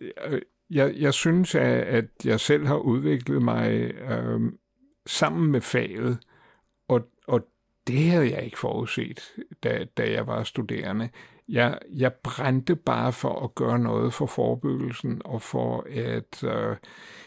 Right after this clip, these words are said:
hjælpe danskerne til at, øh, få et bedre liv, øh, fri for giftstoffer. Og, øh, så er jeg jo godt klar over, at noget af det, jeg har fundet frem til, i virkeligheden er ganske skræmmende,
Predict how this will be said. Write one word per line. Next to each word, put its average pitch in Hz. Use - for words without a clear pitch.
hjælpe 123
danskerne 120
til 113
at, 104
øh, 113
få -
et 143
bedre 131
liv, 127
øh, 117
fri -
for 135
giftstoffer. 120
Og, 104
øh, 107
så -
er 120
jeg 123
jo 110
godt 120
klar 127
over, 110
at 117
noget 117
af 123
det, 113
jeg 117
har 120
fundet 117
frem -
til, -
i 113
virkeligheden 113
er 107
ganske -
skræmmende, 113